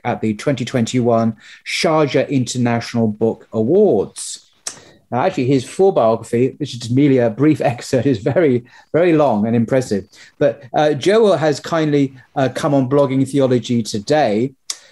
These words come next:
to share his knowledge and expertise about the Prophet Muhammad, upon whom be peace. So I thought it'd be good, uh, as, as a first topic, a first question really, to,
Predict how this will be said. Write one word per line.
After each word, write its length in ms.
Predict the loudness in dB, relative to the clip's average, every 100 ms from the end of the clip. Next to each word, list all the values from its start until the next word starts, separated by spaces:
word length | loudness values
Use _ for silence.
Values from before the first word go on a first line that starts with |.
| _
to 100 | -4
share 460 | -2 0 2 4 2
his 260 | 2 0
knowledge 440 | 2 2 4 2 0
and 180 | -4 -2
expertise 1200 | -2 -2 -6 0 0 0 -2 0 2 2 0 -4 _ -6
about 380 | 0 0 0 0
the 180 | -2
Prophet 420 | -2 -4 -4 -4 -6
Muhammad, 540 | -6 -4 -2 -2 -4 _ -18
upon 380 | -12 -6 -4 -2
whom 260 | 0 0
be 160 | 0 0
peace. 440 | 2 0 0 -10 _ -16 -16 -18 -20 -20 -20 _ _
So 240 | -2 0 0
I 120 | 0
thought 240 | 2 2
it'd 80 | 2
be 120 | 0
good, 460 | 2 2 4 2 0
uh, 220 | 0 0 0
as, 140 | -2
as 200 | 0 0
a 60 | -2
first 800 | -4 0 2 2 -2 -10 -16
topic, 360 | -4 -4 -2 -4
a 80 | -2
first 340 | 0 0 -2
question 460 | -4 -4 -2 -2 2
really, 280 | 2 0 -2
to, 280 | 0 0